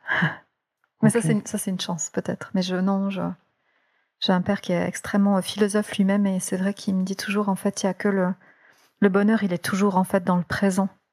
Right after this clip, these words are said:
Speaker 1: Euh, il y a, il y a pas besoin de, d'aller ressasser, tu, tu vois, enfin, le bonheur, il est dans le présent et il s'accumule pas. Donc, il dit toujours ça, il faut le saisir, en fait, euh, quand il est là, parce qu'on peut pas l'accumuler dans un truc,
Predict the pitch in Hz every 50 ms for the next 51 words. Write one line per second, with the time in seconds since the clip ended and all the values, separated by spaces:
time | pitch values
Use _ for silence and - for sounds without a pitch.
0 | _ _ _ _ _ _ _ _ _ _ _ _ _ _ _ _ _ - 208 202
1 | 208 214 208 202 202 190 190 190 185 185 196 196 185 185 190 208 208 202 196 196
2 | 190 190 190 190 190 180 185 185 175 - - - 196 190 - - 214 208 208 202
3 | - - - - _ - - - 226 220 208 - 208 196 185 208 208 214 214 208
4 | 220 208 196 196 190 185 - - - 226 208 220 226 233 - 214 214 208 - -
5 | 220 214 - - 233 220 214 202 185 - - 190 175 - _ _ _ _ _ _
6 | _ _ _ _ _ _ _ _ _ _ _ _ _ - 208 - - 202 190 -
7 | - 202 - 208 - 208 196 - - 214 202 202 196 208 220 220 202 - 196 185
8 | - - 190 190 - - - 190 180 180 180 185 190 - _ _ _ _ - -
9 | 208 202 - - 220 202 196 190 190 202 226 - 226 - - 202 185 196 - 226
10 | 240 240 214 - - 233 220 226 226 233 226 214 185 185 185 165 - - 233 -
11 | - -